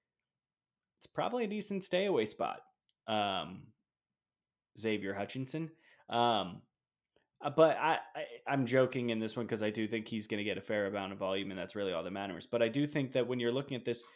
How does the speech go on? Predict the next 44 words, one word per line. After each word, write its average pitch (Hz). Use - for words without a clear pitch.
you 123
want, 135
you 120
want 147
teams 151
that 151
are 151
gonna 147
score. 147
You 104
want, 123
you 117
want 135
the 127
game 117
that 107
is 107
in 101
the 123
sixties. 117
You 98
want 110
the 127
game 123
where 123
a 110
total 120
could 127
be 131
on 131
the 127
bottom 131
of 131
seventy. 131
Uh, 98
and 107
if 110
that's 120
the 113
case, 127
that's 107
when 117
you 113
can 110